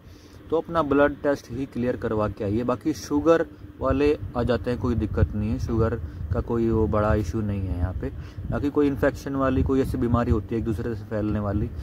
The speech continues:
इस तरह की नहीं होनी चाहिए, ठीक है। तो इस तरह के लोगों को वो अगर ब्लड में कोई है, जैसे एड्स है या कोई बड़ी कोई बीमारी है, इस तरह की नहीं होनी चाहिए। तो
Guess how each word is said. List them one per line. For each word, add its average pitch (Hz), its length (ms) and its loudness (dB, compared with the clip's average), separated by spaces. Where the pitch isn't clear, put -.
इस - 140 -6
तरह 147 180 4
की 147 260 0
नहीं 127 400 0
होनी 104 300 -2
चाहिए, 98 500 -4
ठीक 139 160 -8
है। 127 100 -2
तो - 60 -2
इस - 120 -2
तरह 123 220 4
के 127 140 0
लोगों 113 260 4
को 123 200 -2
वो 117 260 0
अगर 110 280 0
ब्लड 107 300 2
में 110 160 2
कोई 107 140 0
है, 107 80 4
जैसे - 220 2
एड्स 110 560 0
है 107 380 -2
या 110 60 -2
कोई 117 500 2
बड़ी 113 240 2
कोई 117 200 2
बीमारी 107 400 0
है, 117 260 -4
इस - 120 -8
तरह 123 140 2
की 139 180 -4
नहीं 110 340 -2
होनी 95 260 -2
चाहिए। 87 320 -6
तो 101 360 0